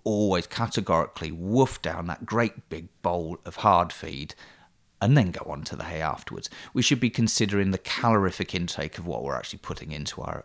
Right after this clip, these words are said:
uh, into our animals. We should be always considering, are we overfeeding our animals for the level of exercise that they are actually doing? So one of those bad mistakes that can easily be made, "Oh,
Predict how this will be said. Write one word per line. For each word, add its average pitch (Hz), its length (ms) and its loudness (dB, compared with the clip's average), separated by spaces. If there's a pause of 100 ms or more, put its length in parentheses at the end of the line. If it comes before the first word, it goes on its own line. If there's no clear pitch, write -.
uh, - 160 -10
into - 240 -8
our - 180 -8
animals. 78 460 -8 (480)
We 113 120 6
should - 280 4
be 104 140 4
always 110 480 6
considering, 92 580 0 (100)
are 92 200 4
we 90 160 0
overfeeding 78 560 -4
our 78 160 -2
animals 85 260 -2
for 160 320 4
the 143 120 4
level 131 280 6
of 107 80 4
exercise - 600 0
that - 160 -14
they 80 100 -6
are 80 100 -8
actually - 300 -8
doing? 78 300 -6
So 76 160 -6 (400)
one 113 240 4
of 101 60 6
those 95 180 2
bad 107 480 6
mistakes 92 500 0
that - 180 -8
can 87 200 -4
easily 87 360 2
be 87 160 -6
made, 87 360 -2 (340)
"Oh, 90 400 0